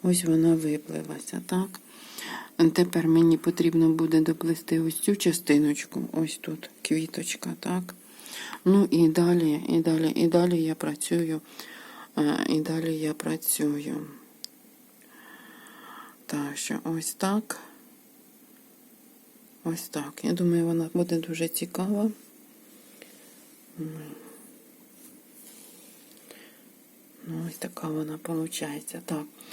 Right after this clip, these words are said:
І ще я вам хочу показати, е, цю, і ще одну схемку покажу, але покажу інші схемки, е, де я ще, м, познаходила до своїх планів, так? І я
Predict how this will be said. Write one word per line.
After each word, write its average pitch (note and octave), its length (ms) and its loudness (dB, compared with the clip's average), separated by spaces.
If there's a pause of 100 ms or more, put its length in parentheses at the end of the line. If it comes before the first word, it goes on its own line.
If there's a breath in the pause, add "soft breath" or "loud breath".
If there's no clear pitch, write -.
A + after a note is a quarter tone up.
(320 loud breath)
І F#3 100 0
ще G#3 160 0
я G#3+ 140 4
вам G3+ 200 2
хочу F#3 320 -4
показати, F3+ 600 0
е, E3+ 760 -4 (420 loud breath)
цю, G#3 400 0
і F3 80 2
ще F3 240 2
одну E3+ 220 4
схемку A3+ 500 0
покажу, D#3+ 420 -4 (340 loud breath)
але F3+ 220 2
покажу F#3+ 400 0
інші F3+ 380 2
схемки, - 520 -2 (460 loud breath)
е, E3 80 0
де E3 180 4
я E3+ 220 6
ще, - 220 0
м, D#3+ 720 0
познаходила F3+ 960 6 (1400 loud breath)
до E3+ 140 6
своїх F3 500 4
планів, E3 640 4
так? F3+ 400 -2 (800 loud breath)
І F3 340 6
я E3+ 200 2